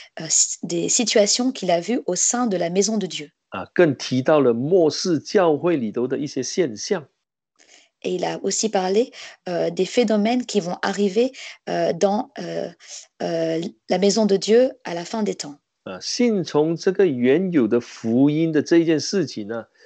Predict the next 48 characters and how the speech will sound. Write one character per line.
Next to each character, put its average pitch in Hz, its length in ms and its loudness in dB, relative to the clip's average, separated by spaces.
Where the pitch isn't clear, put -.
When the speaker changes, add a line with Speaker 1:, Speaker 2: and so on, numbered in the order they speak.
Speaker 2:
已 120 140 -2
经 151 180 0
成 131 360 0
为 127 180 0
一 147 100 -4
个 135 240 2
很 92 360 -2
大 139 180 -4
的 107 80 -8
问 113 240 -8
题。 - 260 -18
Speaker 1:
呃， 180 320 -12
对 233 100 0
不 202 100 0
起， - 220 0
可 - 180 -8
以 202 40 0
重 196 160 -4
复 190 100 -10
说 202 180 -2
吗？ 196 80 2
Speaker 2:
信 196 160 2
从 147 520 2
原 139 340 2
有 117 240 2
的 113 200 2
这 147 120 -4
个 147 160 0
福 113 320 -4
音 123 220 -4
哦， 98 220 -14
的 123 80 0
这 156 180 0
件 151 160 2
事 165 300 0
情 120 340 -8
已 117 80 -4
经 131 180 -10
成 131 300 -2
为 127 140 2
一 139 80 -2
件， 131 280 0
呃， 104 160 -8
很 107 280 -2
大 143 220 2
的 117 80 -2
问 127 240 -2
题。 107 420 -8